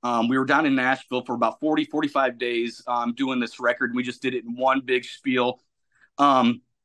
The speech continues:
but it was great. You know, we really wanted to dive in with him. Um, one of his, uh, specialties is, like, uh, like, a post-production stuff where,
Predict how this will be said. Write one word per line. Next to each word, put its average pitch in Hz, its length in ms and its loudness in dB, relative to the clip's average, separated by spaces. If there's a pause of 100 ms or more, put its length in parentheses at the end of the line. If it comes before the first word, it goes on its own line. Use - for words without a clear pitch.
(580)
but 175 160 2
it 190 60 2
was 175 180 4
great. 147 400 4
You 170 120 2
know, 190 100 6
we 185 140 2
really 240 260 4
wanted 208 260 0
to 139 60 -4
dive 147 340 0
in 156 180 -2
with 123 200 -4
him. 139 400 0
Um, 120 440 -2
one 160 220 -2
of 202 80 -10
his, 185 260 -2
uh, 135 160 4
specialties 156 600 -2
is, 123 200 -4
like, 123 440 2
uh, 110 220 4 (500)
like, 139 220 2
a 117 80 0
post-production 131 800 0
stuff 120 420 2
where, 127 360 2